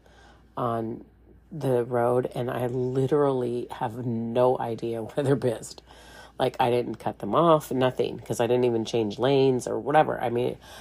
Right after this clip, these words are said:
I've had scenarios where I'm literally just driving down the street, going the speed limit, and somebody will pull behind me and, like, um,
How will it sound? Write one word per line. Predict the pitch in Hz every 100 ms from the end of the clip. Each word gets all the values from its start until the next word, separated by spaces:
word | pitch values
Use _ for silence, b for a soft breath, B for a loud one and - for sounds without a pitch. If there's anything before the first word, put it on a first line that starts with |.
| B -
I've | 139
had | 127 123 127 117
scenarios | - 120 117 117 113 120
where | 117
I'm | 113 110 110 113
literally | 123 127 123 113 113
just | 113 101 -
driving | 113 110 110
down | 113
the | 110
street, | - 117 107 - B B B B B B -
going | - 123 123 117
the | 110
speed | - 120 113
limit, | 113 117 113 - -
and | 143 117 113 - - - - - - - -
somebody | - 131 127
will | 123 123
pull | - - 131 127
behind | 113 117 117 120
me | 117
and, | 120
like, | 117 - - - - -
um, | 123 113 117